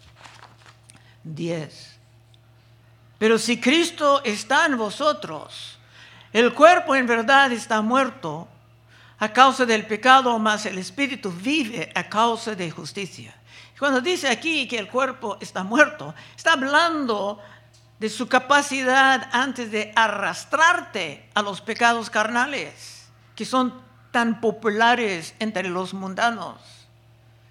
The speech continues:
Ahora, como regenerado, tienes otros intereses. On-, once. <clears throat> "Y si el Espíritu de aquel que levantó de los muertos a Jesús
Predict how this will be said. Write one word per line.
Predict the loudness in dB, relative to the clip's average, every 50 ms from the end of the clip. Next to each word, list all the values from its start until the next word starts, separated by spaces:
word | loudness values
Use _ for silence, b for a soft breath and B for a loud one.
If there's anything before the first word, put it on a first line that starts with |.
| b b b b b b b b b b b _ _
Ahora, | -2 0 2 4 4 6 4 4 4 2
como | 2 2 4 4 2 2
regenerado, | 2 0 0 -2 -2 -4 -2 -2 -2 0 4 4 4 6 6 4 2 2 0 -2
tienes | -4 -4 -4 -2 -2 -2 -2 -4 -4 -6 -10 -8 -2
otros | 0 0 0 0 -2 -6 -4 -4 -4 -4 -6 -8 -8
intereses. | -8 -6 -4 -6 -6 -6 -4 -4 -4 -4 -4 -6 -6 -8 -10 -10 -12 -16 -18 -20 -20 -18 -18 -20 -20 -20 -20 -20 _ _ _ _ _ _ _ _ _ _ _ _ _ _ _ _ _ _ _ _
On-, | -10 -8 -8 -10 -12 -14 -8 _
once. | -2 -2 -2 -2 -4 -8 -12 -16 -18 -18 -20 _ _ b b b b b b b b b _ _ _ _
<clears throat> | -6 -6 -6 -8 -14 -20 -20 _ _ _ _ _ _ _ _ _ _ _
"Y | -4 -4
si | 0 2 4
el | 4
Espíritu | 4 4 0 -2 -4 -2 -2 0 0 0 -2 -2 -2 -2 -2 0
de | 2 2 2
aquel | 2 0 2 2 4 6 6 4 2 0
que | -2 -2 -2
levantó | -2 0 0 -2 -2 -2 -4 -2 0 2 2 2 2
de | 0 -2
los | -2 -4 -4
muertos | -2 2 2 2 2 0 -4 -10 -4 -2
a | -2 -2
Jesús | -2 -6 -8 -8 -6 -8 -8 -6 -6 -8 -10 -12 -14 -16 -18 -18